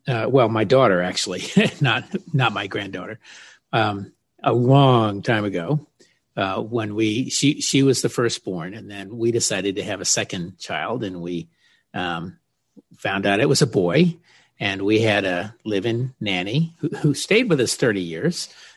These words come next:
Um, we used to joke she would start by changing our children's diapers and end by changing mine.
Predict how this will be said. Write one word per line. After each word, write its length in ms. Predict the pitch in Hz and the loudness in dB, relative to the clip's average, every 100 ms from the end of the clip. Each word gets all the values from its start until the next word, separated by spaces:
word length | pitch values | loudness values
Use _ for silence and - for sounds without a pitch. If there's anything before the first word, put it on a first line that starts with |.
| _ | _
Um, 320 | 92 90 107 110 | -8 -8 -10 -6
we 140 | 117 | -2
used 180 | 110 113 | -2 -4
to 40 | 101 | -8
joke 340 | - 113 113 | -4 -4 -4
she 220 | - 139 | -8 -6
would 160 | 104 92 | -4 -6
start 360 | - 120 110 - | -4 -2 -2 -4
by 160 | 95 | -6
changing 520 | 92 - 120 98 117 101 | -4 -4 -4 -4 -10 -10
our 80 | |
children's 460 | 92 117 117 98 90 | -6 -2 -2 -4 -10
diapers 520 | 95 90 104 139 - | -8 -8 -6 -6 -6
and 120 | 92 | -10
end 200 | 98 104 95 | -6 -6 -4
by 120 | 92 | -4
changing 460 | - 110 95 104 | -2 -2 -2 -6
mine. 440 | 98 117 85 127 | -4 -4 -2 -4